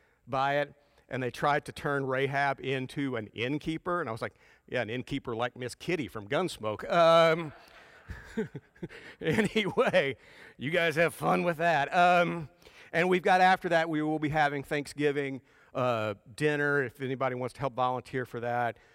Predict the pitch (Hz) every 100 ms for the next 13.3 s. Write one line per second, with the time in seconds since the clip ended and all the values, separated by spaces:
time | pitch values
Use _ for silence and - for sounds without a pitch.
0 | - - 104 - 139 131 127 - 127 117
1 | 123 123 120 117 120 - 131 120 117 -
2 | 120 120 120 113 120 107 117 110 117 113
3 | 113 - 120 113 113 110 - _ - -
4 | - 143 147 143 147 123 131 180 185 170
5 | 175 _ _ _ _ _ 170 170 175 160
6 | 160 156 131 147 147 139 151 147 143 127
7 | 135 120 135 - 147 143 131 110 135 127
8 | _ _ _ - 131 120 110 107 - _
9 | _ _ _ - 156 220 190 143 _ _
10 | - 214 226 247 - 180 160 151 160 -
11 | - 127 127 - 185 - 175 156 143 131
12 | - 143 151 139 120 - - _ - 196
13 | - 220 202